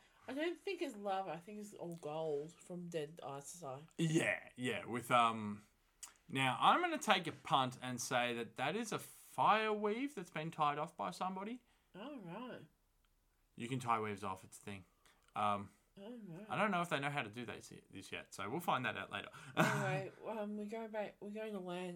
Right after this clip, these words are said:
Speaker 1: and Moiraine.
Speaker 2: Yeah, and we cut straight back to Lan and Moiraine.
Speaker 1: And you can see how distressed Lan is, and you can see that Moraine can feel it too. Like, is, there's,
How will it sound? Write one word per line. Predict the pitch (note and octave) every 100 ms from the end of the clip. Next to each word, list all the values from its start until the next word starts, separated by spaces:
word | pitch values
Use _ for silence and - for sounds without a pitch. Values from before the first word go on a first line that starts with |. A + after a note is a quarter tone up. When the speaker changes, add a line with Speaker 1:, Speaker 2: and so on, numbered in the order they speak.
| -
Speaker 1:
and | F3 E3
Moiraine. | D#3+ D#3 D#3+ C3+
Speaker 2:
Yeah, | C3 A#2+
and |
we | G#2
cut | G2+ C#3
straight | - - - G2+ -
back | G#2 -
to | A2
Lan | G2 G2
and | F#2
Moiraine. | E2+ F2 D#2+ F2+ D#3+ - _ G3
Speaker 1:
And | G3+
you | G#3+
can | A#3
see | A3+ A#3+ B3+
how | C4 D4+
distressed | E4+ E4 - G#3 F#3+ -
Lan | G3 F3 E3 F3 -
is, | E3+ F3+ E3+
and | - G3+
you | G#3
can | G#3+
see | - A3 A#3+ B3+
that | B3+ F3 - _ _ _
Moraine | G3+ G#3 G3+ F#3+ G3 F#3+ F#3 F#3 - _ _ _ _ _ -
can | G#3 F#3+
feel | - F3+ E3+ G3 C#4+
it | E4+ - - -
too. | F#3 G3+ D4 E4+ - _ _ _ _ _ G3
Like, | F#3+ F3
is, | G3+ G#3 G3+
there's, | G#3+